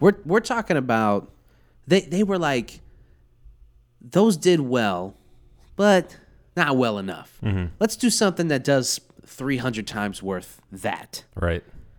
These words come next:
Speaker 1: And that's what we have now.
Speaker 2: Yeah.
Speaker 1: Like, people don't, like, we, people, like, they, we talk about nuclear war.
Speaker 2: Nuclear.
Speaker 1: Nu-,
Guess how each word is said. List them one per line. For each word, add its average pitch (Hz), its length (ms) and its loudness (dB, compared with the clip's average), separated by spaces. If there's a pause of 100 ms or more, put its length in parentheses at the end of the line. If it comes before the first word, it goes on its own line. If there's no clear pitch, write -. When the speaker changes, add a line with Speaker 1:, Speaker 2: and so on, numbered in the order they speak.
(160)
Speaker 1:
And 156 100 2
that's 269 160 4
what 320 120 4
we 320 80 6
have 330 260 4
now. 120 280 0 (520)
Speaker 2:
Yeah. 101 380 0 (1040)
Speaker 1:
Like, 214 160 4
people 277 280 2
don't, 220 300 -4
like, 185 160 -2
we, 202 80 -4
people, 180 640 -4
like, 135 220 -4 (480)
they, 135 180 -8 (240)
we 139 100 -4
talk 165 340 -4
about 120 420 -4 (600)
nuclear 120 580 2
war. 104 500 -4 (760)
Speaker 2:
Nuclear. 82 400 -8 (300)
Speaker 1:
Nu-, 135 260 0